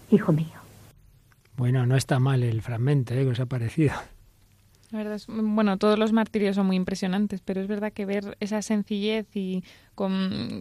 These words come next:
Speaker 3: contrastada con la injusticia, ¿no?, que se está cometiendo en ese momento, y luego qué bonito, ¿no?, que podía haber dicho, "Hombre, no nos va a reconocer Dios, que estamos muriendo mártires", y sin embargo, pues con mucha humildad diciendo, "Bueno, pues tenemos esa confianza y que nos perdone", ¿no?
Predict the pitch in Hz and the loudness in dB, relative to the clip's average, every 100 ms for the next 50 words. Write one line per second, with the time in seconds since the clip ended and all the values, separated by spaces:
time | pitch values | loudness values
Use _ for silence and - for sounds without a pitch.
0 | - 214 196 190 - 202 208 208 208 202 | -6 -2 0 0 0 0 0 2 0 2
1 | 202 196 196 196 - - - - 190 190 | 2 2 0 -4 -12 -20 -20 -4 0 0
2 | - 190 - 220 214 190 202 214 196 208 | -2 -8 -2 -2 0 0 0 -2 -2 -2
3 | 208 208 214 202 196 202 208 196 202 208 | 0 0 2 2 2 0 -2 -2 0 -2
4 | 226 - 196 208 220 233 214 208 190 185 | -4 -4 -2 -2 0 0 2 2 2 0
5 | 196 214 202 185 185 - 208 - 196 202 | 0 0 0 0 -2 -6 -6 0 4 4
6 | 196 185 190 208 233 240 262 214 240 220 | 4 0 -2 2 2 6 4 6 6 6
7 | 208 190 185 180 180 208 240 - 180 202 | 6 6 2 2 0 2 2 2 2 2
8 | 202 190 190 185 196 - 180 185 196 196 | 4 2 0 -2 -4 -6 -8 -6 -4 -4
9 | 175 180 190 214 214 196 180 185 220 196 | -2 -4 -4 -4 -6 -4 -4 -2 0 0
10 | 196 208 202 185 196 226 202 - 180 185 | 0 0 -2 -2 -4 -4 -6 -4 -2 0
11 | 202 214 208 202 208 202 208 254 220 - | -2 -2 -2 -2 0 -2 -2 -6 -6 -4
12 | 180 180 - 185 180 190 175 190 | -4 -4 -4 -4 -2 -4 -4 -8